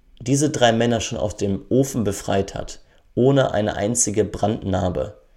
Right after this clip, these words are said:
wie viel mehr kann er denn dich auch aus deiner Situation befreien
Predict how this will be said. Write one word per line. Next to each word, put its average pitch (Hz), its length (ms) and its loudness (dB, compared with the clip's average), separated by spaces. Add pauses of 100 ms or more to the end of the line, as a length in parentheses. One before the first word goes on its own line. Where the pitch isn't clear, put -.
(340)
wie 107 240 -2
viel 127 220 -2
mehr 104 300 2
kann 104 240 -4
er 95 60 0
denn 95 220 0
dich - 320 0
auch 95 160 -6 (160)
aus 92 220 -2
deiner 104 240 2
Situation 98 800 -2 (320)
befreien - 560 -10